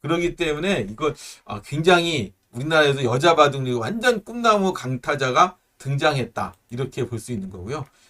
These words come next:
아, 아주 기대해주면 좋을 것 같습니다. 자, 그러면 이 바둑에, 어, 여기 뛰어들어오는 수 요거 하나는 우리가 알아둬야 됩니다.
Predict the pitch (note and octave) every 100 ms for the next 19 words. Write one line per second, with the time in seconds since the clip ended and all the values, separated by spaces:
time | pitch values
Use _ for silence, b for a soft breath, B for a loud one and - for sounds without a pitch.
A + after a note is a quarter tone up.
0 | b _ F#2+ F2+ F#2+ A2 - C#3 F3+ D#3
1 | B2 A2 G#2+ - F#2+ F#2 G2 F2+ G2 F2
2 | E2 _ b b - C3 - _ D3 F3
3 | D3+ E3+ B2+ _ _ _ A2 C#3+ G3 F#3
4 | E3+ D#3 G3+ A3+ _ _ _ G#2 - _
5 | _ A2 A2+ F#3+ A3+ - C4 D4 C#4+ C4+
6 | A#3+ G3 D3+ B2+ A2 G#2 B2+ A2 F2 -
7 | _ _ _ A2+ B2+ C#3+ G#3 G#3+ F#3+ D#3+
8 | F#3 A3+ G2 - _ _ A#2 C#3 C#3 -
9 | G2+ B2+ B2+ A#2 G2 F2 E2 E2